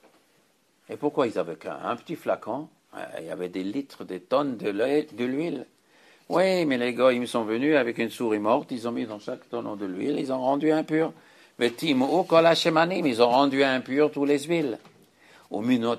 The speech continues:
arkan kanim naseles la shoshenim, il y avait par katan shemunach bechotamo shel kohen gadol. Un petit flacon qui a été posé, scellé par le sceau du Kohen Gadol. Qu'est-ce que ça signifie ?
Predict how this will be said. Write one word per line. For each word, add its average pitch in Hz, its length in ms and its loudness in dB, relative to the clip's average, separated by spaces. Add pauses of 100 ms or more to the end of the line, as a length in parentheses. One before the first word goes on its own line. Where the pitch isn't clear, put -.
arkan 92 380 -6
kanim 190 320 -2
naseles 156 520 2
la 131 120 0
shoshenim, 107 500 -2
il 101 80 0
y 104 60 4
avait 104 220 2 (440)
par 214 260 4
katan 180 380 4
shemunach 156 500 0
bechotamo 135 640 -2
shel - 240 -8
kohen 107 260 -10
gadol. 95 380 -10 (760)
Un - 100 -16
petit - 240 -8
flacon 123 840 0
qui - 80 -10
a 113 40 -2
été 117 200 -6
posé, 117 480 -2
scellé 120 540 -4
par 110 320 -8
le 104 140 -8
sceau 135 420 -8
du 117 160 -16
Kohen - 480 -14
Gadol. 104 480 -12 (1600)
Qu'est-ce - 220 -16
que 131 80 -14
ça - 180 -16
signifie ? 104 600 -14